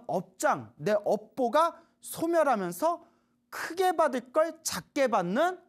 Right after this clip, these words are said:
하나의 과정이라고 생각해라 라고 누누이 말씀을 드렸습니다. 그래서 실제로,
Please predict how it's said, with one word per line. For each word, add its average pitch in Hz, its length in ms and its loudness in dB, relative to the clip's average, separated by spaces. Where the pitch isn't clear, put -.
하나의 285 520 -4
과정이라고 196 1000 -4
생각해라 131 800 -10
라고 208 420 -4
누누이 302 380 0
말씀을 135 460 -6
드렸습니다. 123 840 -12
그래서 208 160 -4
실제로, 330 640 0